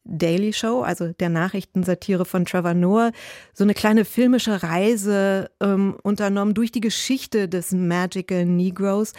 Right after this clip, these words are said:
und hat dabei auch eben Schauspieler Michael Clark Duncan erwähnt mit seinen magischen Kräften als Häftling in The Green Mile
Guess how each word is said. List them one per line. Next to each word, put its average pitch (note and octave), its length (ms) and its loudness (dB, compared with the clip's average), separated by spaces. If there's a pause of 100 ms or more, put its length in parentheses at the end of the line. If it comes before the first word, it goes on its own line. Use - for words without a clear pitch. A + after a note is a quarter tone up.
(300)
und G3+ 200 0
hat G#3 140 -2
dabei G#3+ 460 0
auch A#3 300 -4 (100)
eben A3+ 260 0
Schauspieler G#3+ 540 -2
Michael G3+ 300 -2
Clark - 340 -6
Duncan G3+ 500 -2
erwähnt F#3 500 0
mit G3 180 0
seinen F#3+ 280 2
magischen G3 540 0
Kräften F#3+ 500 -4
als - 320 -4
Häftling G3 440 -2
in F#3+ 380 0
The F3+ 140 -2
Green F#3+ 340 2
Mile F#3+ 360 0